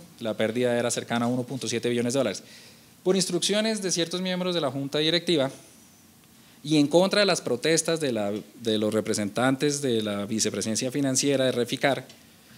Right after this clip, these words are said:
se eliminó esa, esa mención del B P N. Eso es muy fácil verlo entre las presentaciones que se van a la junta directiva, la presentación que se le, de Reficar y la presentación que se llevó a la junta directiva de Ecopetrol. Eh,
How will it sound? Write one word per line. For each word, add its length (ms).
se 240
eliminó 640
esa, 360
esa 240
mención 300
del 120
B 100
P 120
N. 140
Eso 340
es 100
muy 140
fácil 380
verlo 340
entre 260
las 200
presentaciones 640
que 80
se 80
van 180
a 60
la 40
junta 200
directiva, 440
la 80
presentación 560
que 80
se 80
le, 160
de 260
Reficar 380
y 20
la 80
presentación 460
que 100
se 120
llevó 200
a 40
la 100
junta 240
directiva 500
de 120
Ecopetrol. 420
Eh, 480